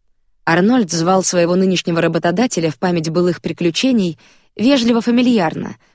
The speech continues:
по кликухе, и никогда по имени-отчеству. «Этот в земле давно лежит, в чернозёме. А голос-то вот он,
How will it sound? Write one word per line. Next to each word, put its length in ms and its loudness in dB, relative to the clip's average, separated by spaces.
по 120 -2
кликухе, 680 -2
и 100 0
никогда 480 2
по 140 0
имени-отчеству. 1080 -2
«Этот 340 0
в 40 -2
земле 380 4
давно 300 2
лежит, 560 -4
в 120 -16
чернозёме. 800 -2
А 140 2
голос-то 560 0
вот 260 0
он, 240 -6